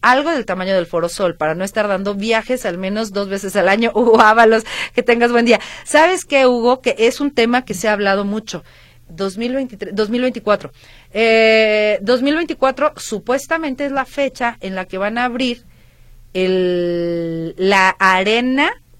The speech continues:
Guadalajara. Acuérdense, Monterrey ya tiene Arena Monterrey, la Ciudad de México, Arena Ciudad de México, y en Guadalajara, supuestamente, iban a hacer la Arena Guadalajara. ¿Para dónde? Para allá, para Huentitán.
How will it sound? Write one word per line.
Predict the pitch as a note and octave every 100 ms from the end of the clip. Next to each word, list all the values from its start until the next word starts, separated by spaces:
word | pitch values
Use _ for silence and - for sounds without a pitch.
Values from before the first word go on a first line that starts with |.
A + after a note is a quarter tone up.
| -
Guadalajara. | F3+ E3+ D#3 C#3+ C3 - B2+ - _ - - - -
Acuérdense, | G3+ G3+ D#4+ G4+ A#3
Monterrey | A#3+ A#3+ B3+
ya | E4
tiene | F#4 E4+ F4+
Arena | G#3 A3 C4
Monterrey, | C4 G#3 E3+ G#3+ G#4+ - - - _ -
la | -
Ciudad | F3+ F#3+
de | A#3+
México, | A#3 A3+ G#3 B3+ -
Arena | E3+ F#3+ A#3+
Ciudad | A3+ F3+
de | E3+
México, | E3+ F3+ - A3 - _
y | F3+
en | E3+
Guadalajara, | E3+ E3 E3+ - G3+ A3
supuestamente, | - - E3 - G#3+ G#3+ C#4 C#4 G#3+ G#3 C#4+ - - - -
iban | A#3+ A3+ A3+
a | B3+
hacer | - F3+ G3
la | F#3 F3+ E3
Arena | D#3 E3 E3 E3+ E3+ F3
Guadalajara. | F3+ F3 F3+ F3+ G#3+ F#3 - - - -
¿Para | G3+ G#3+ G#3+
dónde? | A#3+ B3+ F#3+ - - _ -
Para | F#3+ G3
allá, | A3
para | B3 A#3
Huentitán. | G3+ F3+ F3 D#3+ E3